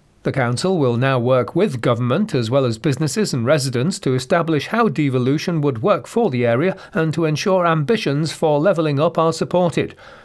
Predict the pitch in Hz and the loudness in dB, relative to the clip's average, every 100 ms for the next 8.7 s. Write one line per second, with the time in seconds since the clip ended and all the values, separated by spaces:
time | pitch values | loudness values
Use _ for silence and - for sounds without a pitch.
0 | - - - - - 123 113 123 135 120 | -20 -20 -20 -20 -6 -2 -2 0 0 0
1 | 139 131 160 160 104 190 190 - 185 147 | 0 2 2 2 0 0 0 0 0 0
2 | 123 156 139 107 165 147 127 156 175 196 | -2 0 0 0 0 -2 -2 -2 0 0
3 | 175 - 190 165 180 170 185 156 160 190 | 0 2 2 2 0 2 2 2 2 2
4 | 190 180 175 - 208 196 185 160 185 131 | 2 -2 -2 -2 0 2 2 2 4 2
5 | 113 123 117 143 127 151 190 214 120 - | 0 -2 0 0 2 2 0 -2 -4 0
6 | 165 143 147 127 127 180 147 147 135 131 | 0 0 0 0 2 2 2 0 -2 -2
7 | 131 139 170 147 180 147 135 175 190 156 | 0 0 0 0 -2 -2 -2 -2 0 0
8 | 175 185 175 151 131 98 | 0 0 -2 0 0 -2